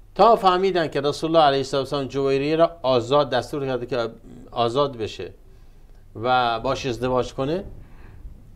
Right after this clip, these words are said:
تمام اصحاب رسول الله علیه الصلاه و السلام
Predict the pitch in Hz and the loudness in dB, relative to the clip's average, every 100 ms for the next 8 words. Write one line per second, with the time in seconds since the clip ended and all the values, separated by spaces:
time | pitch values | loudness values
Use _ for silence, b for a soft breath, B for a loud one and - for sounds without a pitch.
0 | - - - - - - 147 151 156 175 | -20 -20 -20 -20 -18 -4 0 2 4 2
1 | 165 151 135 127 - 127 135 - - 151 | 2 0 -2 -4 -4 -6 -6 -8 -2 -2
2 | 143 131 127 - 131 135 123 117 123 110 | -2 -4 -6 -6 -2 0 0 -2 -4 -6
3 | 127 123 98 | -4 -4 -6